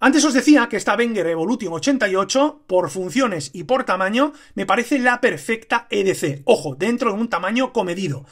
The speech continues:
Y que estaría incluso por encima de los modelos Signature o Mini Chan de la marca Victorinox. Eso sí, siempre la utilizaría como complemento de una navaja más grande, de una navaja que tuviese una hoja y nada más, ¿vale?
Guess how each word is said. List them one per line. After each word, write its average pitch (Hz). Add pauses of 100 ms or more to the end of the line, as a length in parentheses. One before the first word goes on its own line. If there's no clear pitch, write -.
(220)
Y 247
que -
estaría 247
incluso 202
por 160
encima 302 (240)
de 180
los 170
modelos 190
Signature 269
o 294
Mini 285
Chan 220 (240)
de 214
la 196
marca 185
Victorinox. 160
Eso 220
sí, 226
siempre 220
la 233
utilizaría 226
como 190
complemento 233 (220)
de 160
una 202
navaja 190
más 175
grande, 175
de 143
una 170
navaja 233 (180)
que 180
tuviese 196
una 202
hoja 302
y 185
nada 180
más, 123
¿vale? 233